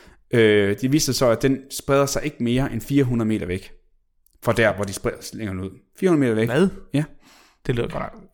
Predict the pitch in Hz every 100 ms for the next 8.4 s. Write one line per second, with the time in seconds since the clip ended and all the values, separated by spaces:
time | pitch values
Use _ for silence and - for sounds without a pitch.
0 | - - 117 113 113 165 208 - - _
1 | _ _ _ _ _ - 135 - - 120
2 | 185 185 - - - _ _ - 196 151
3 | 131 165 156 135 123 127 123 127 151 135
4 | 131 165 143 113 - - 156 151 143 175
5 | 170 - - - - - 143 127 117 139
6 | 135 123 139 131 120 120 113 - 139 127
7 | 117 120 117 120 - 107 98 101 107 135
8 | - 113 101